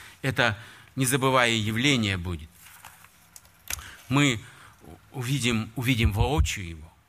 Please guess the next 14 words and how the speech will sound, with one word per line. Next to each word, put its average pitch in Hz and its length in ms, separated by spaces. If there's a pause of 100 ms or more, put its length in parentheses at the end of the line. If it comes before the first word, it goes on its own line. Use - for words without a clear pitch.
(1800)
нашего 110 300
Искупителя 101 760 (2250)
и 107 80
Заступника. 95 680 (2500)
Звук 113 260
трубы 117 280
прозвучит, 98 640
и 82 40
спящие 92 460
во 92 80
праке, 92 460 (1400)
в - 120
прахе 110 340
земли, 95 560